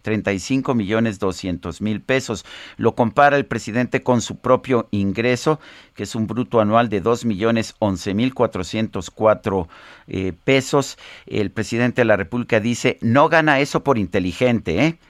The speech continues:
Lo gana por golpeador. Voy a pedir que me digan si paga impuestos. Esto lo hago", afirma el presidente, "no por algo personal, ¿eh? sino para acabar con la corrupción en México". Es lo que dice el presidente de la República esta mañana.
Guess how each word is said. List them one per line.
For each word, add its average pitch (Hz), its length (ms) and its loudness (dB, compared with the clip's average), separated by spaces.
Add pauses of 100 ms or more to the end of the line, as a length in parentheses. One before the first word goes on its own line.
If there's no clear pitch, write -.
(220)
Lo 107 200 0
gana 135 280 2
por 113 280 2
golpeador. 95 840 4 (560)
Voy 143 380 2
a 202 120 4
pedir 139 380 2
que 156 120 0
me 120 140 4
digan 127 300 0
si 123 140 -6
paga 120 400 0
impuestos. 123 840 0 (260)
Esto 156 380 2
lo 135 220 4
hago", 117 360 2 (240)
afirma 101 380 -4
el 101 80 -4
presidente, 104 720 -4
"no 101 280 0
por 143 160 4
algo 113 300 2
personal, 95 640 -2
¿eh? 127 160 -4 (420)
sino 92 380 -6
para 87 200 0
acabar 95 440 -2
con 123 240 0
la 90 140 -2
corrupción 90 760 -6
en 87 240 -4
México". 76 340 -8
Es 98 120 -10
lo 101 100 -6
que 85 100 -8
dice 92 240 -10
el 87 60 -10
presidente 82 560 -10
de 73 40 -8
la 69 120 -8
República 78 460 -12
esta - 180 -10
mañana. 71 460 -8